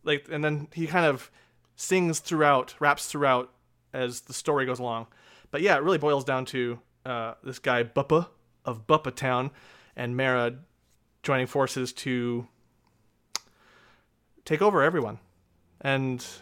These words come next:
things get pretty crazy. There's a, a high priest who, like a satanic priest, whose daughter escapes him 'cause she was gonna be sacrificed, and she almost gets raped, and then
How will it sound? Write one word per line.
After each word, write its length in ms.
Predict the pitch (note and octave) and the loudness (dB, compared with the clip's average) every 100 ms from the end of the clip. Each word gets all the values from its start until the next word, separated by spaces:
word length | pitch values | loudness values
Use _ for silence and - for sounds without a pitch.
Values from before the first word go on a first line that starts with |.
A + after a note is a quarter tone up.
| - _ - | -20 _ -8
things 220 | C#3 C3+ | -6 -2
get 160 | C#3 - | -4 -2
pretty 140 | C3+ | -4
crazy. 480 | - C#3+ C#3+ D3+ D3 | 0 0 2 2 0
There's 300 | C3+ C3+ C3+ | 0 0 2
a, 220 | B2+ A2 - - - _ - | 0 -2 -8 -20 -20 _ -12
a 60 | B2+ | -6
high 220 | - D3 | 2 2
priest 640 | - - D#3+ F3 - - - _ _ - | 2 0 0 0 -4 -10 -14 _ _ -8
who, 220 | C#3+ C#3 C#3+ | -6 -6 -2
like 140 | C3+ | -2
a 60 | B2+ | 0
satanic 500 | C3+ - C#3+ D3 - | -2 0 0 0 -2
priest, 360 | D#3+ D#3 - | -2 0 -2
whose 140 | - B2 | -6 0
daughter 480 | B2+ C3 B2 B2+ - | 4 4 4 0 -8
escapes 420 | - - C3+ C#3 | -8 -2 -2 -2
him 300 | D3 C#3 C3+ - _ - | -2 -2 -2 -8 _ -8
'cause 120 | C#3 | -4
she 60 | |
was 80 | C#3+ | -2
gonna 100 | C#3 | -2
be 60 | A#2+ | -4
sacrificed, 720 | - D#3 D#3 - D#3 D#3+ - | 0 0 0 0 2 2 -2
and 160 | A#2+ A2 - - - - - - | -6 -6 -12 -20 -20 -20 -20 -12
she 580 | - D3 C#3 C3+ - - | -4 0 0 0 -4 -8
almost 260 | C3 C#3 - | -2 -2 -2
gets 160 | C#3+ | -6
raped, 360 | B2+ A#2+ C3 - - | -2 -2 -2 -8 -10
and 200 | C3 C3 | -4 -2
then 340 | B2+ B2 B2 | 0 -2 -6